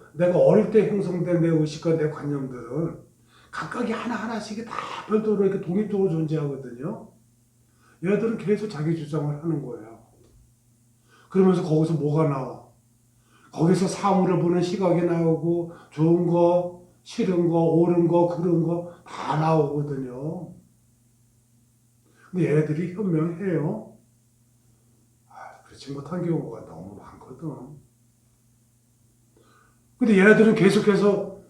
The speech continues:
그렇게 분별을 한단 말이에요. 어떻게 해야 돼?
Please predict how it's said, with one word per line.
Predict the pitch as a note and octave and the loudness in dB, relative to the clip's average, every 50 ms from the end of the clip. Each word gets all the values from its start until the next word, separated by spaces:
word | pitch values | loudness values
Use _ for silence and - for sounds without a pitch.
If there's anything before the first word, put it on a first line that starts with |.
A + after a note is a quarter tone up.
| _ _ | _ _
그렇게 | - D#3+ E3+ F3 F#3 - | -6 -4 -2 -2 -4 -2
분별을 | - G3 G3+ F3+ F#3 F#3 E3+ F3 F3 - | 0 2 2 2 2 2 0 0 -2 -2
한단 | A3 A#3 G#3 A3 F#3 F3 | -4 -4 -2 -2 -2 0
말이에요. | E3 D3+ - - - A#2+ A2+ G#2+ - - - - _ _ _ _ _ _ _ _ _ _ _ _ _ _ - - | -2 -2 -4 -6 -10 -14 -16 -16 -18 -20 -20 -20 _ _ _ _ _ _ _ _ _ _ _ _ _ _ -10 -4
어떻게 | F#3+ F#3+ F#3+ G3+ A3+ - F#3+ G3 | -4 -4 -4 -4 -8 -8 -8 -6
해야 | F#3+ F#3+ F#3+ F#3 F3+ F3 | -4 -2 -2 0 0 -2
돼? | F3 F3 - - - - - | -2 -2 -2 -4 -6 -14 -20